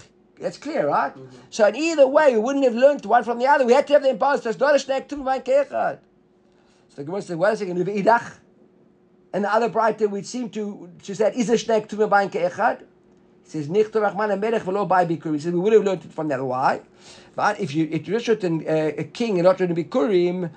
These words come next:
Speaker 1: I don't know what I've said. Uma Melech Telichbosh, Lacha Yerusha V'Yeshiva. King, we now know we have to wait fourteen years. So if a king, who already we could do with a king to help us conquer the land, and we wait for fourteen years,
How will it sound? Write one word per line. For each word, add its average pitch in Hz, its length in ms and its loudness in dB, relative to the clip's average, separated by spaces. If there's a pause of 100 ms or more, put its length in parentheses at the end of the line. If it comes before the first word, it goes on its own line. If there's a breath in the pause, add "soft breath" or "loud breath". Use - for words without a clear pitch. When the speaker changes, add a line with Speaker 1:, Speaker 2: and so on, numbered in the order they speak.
(380 loud breath)
Speaker 1:
I 226 100 6
don't 233 180 4
know 208 60 6
what 214 220 2
I've 175 140 2
said. 180 280 -4
Uma 220 320 2
Melech 175 360 4
Telichbosh, 175 680 2
Lacha 180 400 -2
Yerusha 202 300 -2
V'Yeshiva. 175 760 2 (320 loud breath)
King, 277 320 0
we 202 100 0
now 196 240 2
know 175 300 6
we 175 100 -2
have 175 140 -2
to 190 80 -4
wait 190 200 2
fourteen 185 380 -6
years. 175 640 0 (220 loud breath)
So 214 140 4
if 196 100 4
a 190 80 -4
king, 330 600 2 (200 loud breath)
who 220 140 0
already 311 380 2
we 285 220 0
could 226 420 -6
do 392 200 4
with 466 260 2
a - 20 -20
king 185 460 0 (240)
to - 80 0
help 214 160 6
us 208 140 4
conquer 196 340 0
the 175 120 -2
land, 170 200 4
and 160 80 0
we 165 100 2
wait 240 300 4
for 233 140 -6
fourteen 175 460 -2
years, 143 380 -2